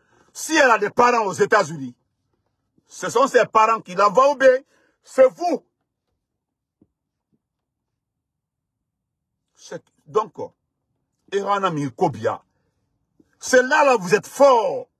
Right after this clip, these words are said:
Comme ce qu'a dit, euh, le, le, l'ancien Condé, l'imbécile du ministre du budget. Il regarde les Guinéens, il dit que, en tout cas, en deux mille vingt-quatre, là, vous allez vivre la galère. Il s'est pas gêné, hein. Ça dit l'arrogance,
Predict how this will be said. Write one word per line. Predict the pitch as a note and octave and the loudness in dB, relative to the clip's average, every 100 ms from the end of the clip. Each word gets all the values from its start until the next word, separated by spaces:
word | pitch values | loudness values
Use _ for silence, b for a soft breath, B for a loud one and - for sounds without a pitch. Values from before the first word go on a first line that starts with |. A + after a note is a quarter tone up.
| _ _ _ _ _ _ _ | _ _ _ _ _ _ _
Comme | - D4 C4+ | -2 -2 0
ce | C4 | 0
qu'a | C4 A3 G3 | 2 2 0
dit, | D#3 A3+ - | -4 -14 -6
euh, | G3+ F3+ C#3 - - | -4 -2 -4 -12 -18
le, | D3+ F#3 F#3+ E3+ - _ _ | -8 -2 0 0 -2 _ _
le, | - F3+ F#3 D#3 | -8 -2 0 2
l'ancien | G#3+ - G#3 | 0 -2 -6
Condé, | E3+ E3 D#3+ C#3+ - _ _ _ | -6 -6 -6 -12 -18 _ _ _
l'imbécile | D3+ G#3+ D3 A3+ A3 A#3+ G3+ | -4 -4 0 0 0 -4 -10
du | |
ministre | E3+ F#3+ D#3 | -12 -12 -12
du | C#3+ | -12
budget. | B2+ E3 - b b b | -6 -6 -6 b b b
Il | D#3 G#3 | -8 -4
regarde | G#3 A3+ | 0 -2
les | G3 | -2
Guinéens, | E3 F3 G#3+ A3 | -10 -10 -10 -10
il | F#3 | -12
dit | D3+ G3+ | -14 -10
que, | F#3+ E3+ - _ _ _ - | -4 -4 -6 _ _ _ -8
en | E3 | -8
tout | A3 | -4
cas, | G#3+ F#3 | 0 0
en | |
deux | E3 G#3 | 0 -2
mille | G3 D#3 | -2 -4
vingt-quatre, | E3+ E3 F3+ E3+ | -4 -2 -4 -4
là, | D#3+ | -6
vous | C#3 B2+ | -6 -4
allez | E3+ F3 | -4 -6
vivre | C3 C#3+ C3+ | -12 -14 -10
la | B2+ | -10
galère. | A#2 D3 C3 A2+ - | -8 -8 -6 -6 -10
Il | - F3+ | -20 -12
s'est | G3 F3 | -6 -4
pas | G3+ F#3 | -4 -6
gêné, | B2 F3 F3 D3+ | -8 -10 -10 -12
hein. | - _ _ _ _ _ _ _ _ _ _ _ _ _ - | -16 _ _ _ _ _ _ _ _ _ _ _ _ _ -8
Ça | E3 | -6
dit | D#3 | -2
l'arrogance, | D3 F#3+ F#3+ D3+ F#3+ C#3+ - _ | 0 2 2 2 0 0 -12 _